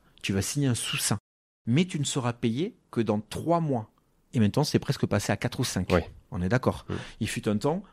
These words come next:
Speaker 1: tu signais ton sous-seing, tu marquais trois mois après, et tu étais acté,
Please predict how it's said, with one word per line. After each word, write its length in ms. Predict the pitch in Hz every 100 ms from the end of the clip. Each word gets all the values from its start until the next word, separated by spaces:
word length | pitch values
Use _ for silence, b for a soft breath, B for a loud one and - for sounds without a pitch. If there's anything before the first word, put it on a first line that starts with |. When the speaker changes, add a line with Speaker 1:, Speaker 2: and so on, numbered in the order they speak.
| b
Speaker 1:
tu 100 | -
signais 220 | 175 160
ton 100 | 135
sous-seing, 380 | 123 120 - 190 -
tu 140 | -
marquais 340 | 165 151 - 127
trois 240 | - 151
mois 200 | 147 127
après, 420 | 113 - 156 214 b b b _ -
et 100 | 147
tu 140 | -
étais 160 | 139 123
acté, 440 | 110 - 135 165